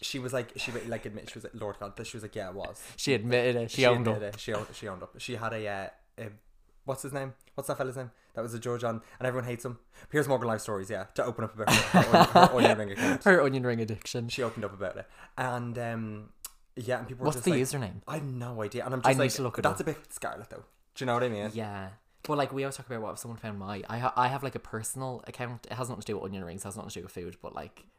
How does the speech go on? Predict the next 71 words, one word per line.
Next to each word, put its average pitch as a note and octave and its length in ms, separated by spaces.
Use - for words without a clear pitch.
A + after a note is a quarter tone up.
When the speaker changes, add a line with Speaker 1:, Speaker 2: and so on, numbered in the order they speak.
Speaker 2:
I A2 80
would G#2+ 100
be G#2 80
embarrassed - 320
if - 100
anyone F#2 200
Speaker 1:
Yeah, D#3 160
Speaker 2:
found C3+ 100
Speaker 1:
but D#3 60
Speaker 2:
it. D#3 40
Speaker 1:
this D#3 80
is, C3 120
like, A2+ 260
she - 120
has C#3 120
an A2+ 80
onion, G#2+ 260
like, A#2 220
it's A#2 120
not C3 200
that, G#2 160
you B2 100
know. F#2 200
Speaker 2:
<laughs> - 240
Yeah, E3 80
but C#3+ 140
Speaker 1:
Like, - 20
Speaker 2:
if D3+ 60
Speaker 1:
what E3+ 120
food D3 300
wouldn't A#2 240
be G#2+ 80
embarrassing? F#2+ 420
Speaker 2:
What D#3+ 120
would D3 120
you D3 120
rate? G#2+ 180
Speaker 1:
Uh, A#2+ 320
spice A2 220
bags A2 200
or G#2+ 80
something. G#2+ 260
Speaker 2:
You C3 120
don't D#3 160
eat C3 260
them. F#2 220
Speaker 1:
I D3 100
know, C#3 120
but A#2+ 80
that's, C#3 180
Speaker 2:
What D#3+ 120
Speaker 1:
like, D#3+ 80
Speaker 2:
would D3 220
you, C#3+ 60
Speaker 1:
trendy. - 40
Speaker 2:
John E3+ 380
would C#3 180
rrite, C#3+ 160
Speaker 1:
I - 20
Speaker 2:
like, C3 160
Speaker 1:
would. - 60
Speaker 2:
his C3+ 140
homemade A2+ 400
pasta. G2+ 460
Speaker 1:
I A2+ 100
Speaker 2:
He'd, C#3+ 120
Speaker 1:
would. C#3+ 160
Speaker 2:
he'd C3+ 180
be C#3 60
like, B2 140
"Was, A#2+ 240